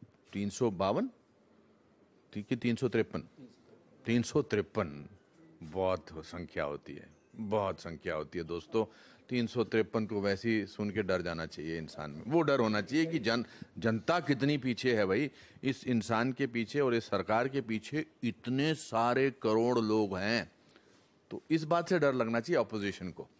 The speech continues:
कि भाई हम भी कुछ ऐसा करें ताकि हमारे पीछे भी कुछ जनता। छोटा-मोटा बहुमत नहीं है, अ, <laughs> इतना बड़ा बहुमत है, तो इससे, ये जनादेश है, ये मेरा या मैं सरकार के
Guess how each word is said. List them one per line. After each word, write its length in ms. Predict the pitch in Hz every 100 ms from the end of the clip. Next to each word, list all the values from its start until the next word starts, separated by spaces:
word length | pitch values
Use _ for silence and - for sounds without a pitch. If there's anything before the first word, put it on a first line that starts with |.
| _ _ _ _ _ _ _ -
कि 100 | 123
भाई 200 | 117 147
हम 260 | 104 107
भी 100 | 131
कुछ 200 | 131 135
ऐसा 220 | 113 117
करें 460 | 107 104 104 165 180 - - - -
ताकि 320 | 104 - 131
हमारे 420 | 107 92 98 110
पीछे 320 | 110 101 123
भी 120 | 147 147
कुछ 160 | 131
जनता। 140 | 101 90
छोटा-मोटा 460 | 85 - 95 92 98
बहुमत 400 | 87 92 95 92
नहीं 240 | 92 101
है, 140 | 90 80
अ, 60 | - _ _ _ _ - 85 82 80 78 78 76 73 78
<laughs> 60 | -
इतना 300 | 90 107 107
बड़ा 220 | 107 104
बहुमत 400 | 92 90 98 -
है, 180 | 90 - _ - - - - - - -
तो 80 | 80
इससे, 680 | 90 - - 107 104 101 -
ये 120 | 98
जनादेश 560 | 107 95 104 120 135 -
है, 140 | 76 _ _ _ _ _ _ _ -
ये 260 | 85 95 95
मेरा 540 | 90 98 101 101 101
या 200 | 101 98
मैं 120 | 98
सरकार 420 | 92 98 92 98
के 140 | 92